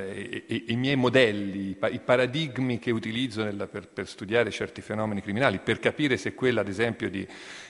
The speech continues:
che emerge nella, nella vicenda di Mafia Capitale è un'organizzazione di tipo mafioso, io utilizzo un modello interpretativo di che cos'è la mafia, che è diverso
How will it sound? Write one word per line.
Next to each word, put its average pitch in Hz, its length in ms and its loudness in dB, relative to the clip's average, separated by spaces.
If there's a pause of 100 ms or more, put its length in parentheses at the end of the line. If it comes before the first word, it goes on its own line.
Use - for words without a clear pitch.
che 101 320 4
emerge 107 580 4
nella, 98 260 0
nella 95 180 -2
vicenda 101 380 0
di 98 100 0
Mafia 107 240 2
Capitale 107 640 2
è 135 380 4
un'organizzazione 104 720 -2
di 95 80 -4
tipo 98 160 -8
mafioso, 92 680 -6 (520)
io 185 120 2
utilizzo 117 440 2
un 104 60 0
modello 120 280 4
interpretativo 107 680 0
di 92 80 -2
che 101 140 -6
cos'è 123 260 -2
la 110 120 4
mafia, 101 540 -2 (1500)
che 143 180 2
è - 40 -8
diverso 110 720 2